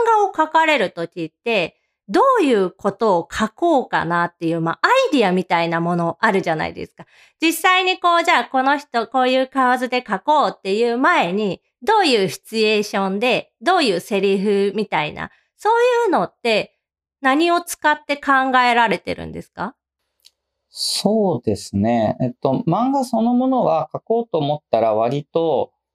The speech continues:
Speaker 2: 紙に直接とか、まあ、今だったらiPadに直接その構図を描くときに考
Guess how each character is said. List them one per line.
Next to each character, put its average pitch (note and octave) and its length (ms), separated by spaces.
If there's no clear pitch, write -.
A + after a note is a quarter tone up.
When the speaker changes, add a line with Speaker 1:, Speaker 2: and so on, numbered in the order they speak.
Speaker 2:
紙 D#3 260
に C#3+ 200
直 A#2 180
接 A#2 320
と A#2 140
か、 - 280
ま - 80
あ、 E3 40
今 E3+ 180
だ D3 100
っ - 100
た G3 120
ら D3 200
iPad D#3 460
に G#2+ 180
直 A#2 160
接 C#3+ 680
そ C3+ 120
の B2+ 340
構 C#3 300
図 C3+ 140
を C#3 120
描 D#3+ 180
く - 80
と A#2 120
き G2+ 160
に G#2+ 480
考 C3+ 240